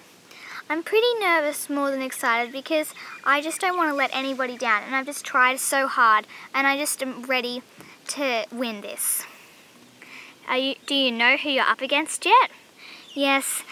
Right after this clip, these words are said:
and that's mainly why I'm nervous, because I'm up against the all-famous Poppy B Smash. I'm so nervous about versing her. I'm sure you'll be great, Daisy. Good luck.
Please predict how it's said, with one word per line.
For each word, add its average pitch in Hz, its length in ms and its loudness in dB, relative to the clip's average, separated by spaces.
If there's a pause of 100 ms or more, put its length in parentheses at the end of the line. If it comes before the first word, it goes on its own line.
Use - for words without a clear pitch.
(140)
and 262 160 4
that's 285 200 2
mainly 339 360 4
why 320 240 6
I'm 339 100 2
nervous, 294 480 2
because 277 380 -2
I'm 247 240 2
up 240 180 -2
against 247 480 -4 (300)
the - 100 -6
all-famous 262 720 0
Poppy 285 520 0 (180)
B 262 160 -2
Smash. 285 500 2 (320)
I'm 262 120 -8
so 254 320 0
nervous 247 380 -2
about 247 180 -2
versing 247 300 -6
her. 269 240 -2 (520)
I'm 277 120 -2
sure 330 200 4
you'll 311 160 2
be 294 180 -4
great, 277 340 2 (120)
Daisy. 254 520 -2 (440)
Good 349 200 -4
luck. 359 400 6